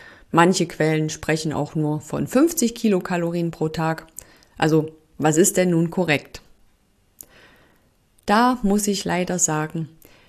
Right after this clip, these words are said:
diese beiden Zahlen sind doch eher Wunschdenken als Realität. Ein Kilo Muskelmasse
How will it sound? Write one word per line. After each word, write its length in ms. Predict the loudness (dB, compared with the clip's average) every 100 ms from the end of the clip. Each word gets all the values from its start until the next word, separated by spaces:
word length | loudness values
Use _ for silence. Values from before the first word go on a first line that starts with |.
| _ _ _ _ 4
diese 220 | 6 8 6
beiden 340 | 4 4 0
Zahlen 500 | 0 0 2 2 0 -2
sind 420 | 2 2 2 -2 -10 0
doch 260 | 0 0 -2
eher 280 | -2 -2 -6 0
Wunschdenken 760 | 2 4 0 -2 -2 -2 -6
als 280 | -4 -4 -2
Realität. 720 | -2 -2 -4 -2 -2 -4 -10 -20 -20 _ _ -20 -20 -20 -20 _
Ein 280 | 0 4 4
Kilo 320 | 4 4 4
Muskelmasse 840 | 4 2 0 0 0 0 -2 -4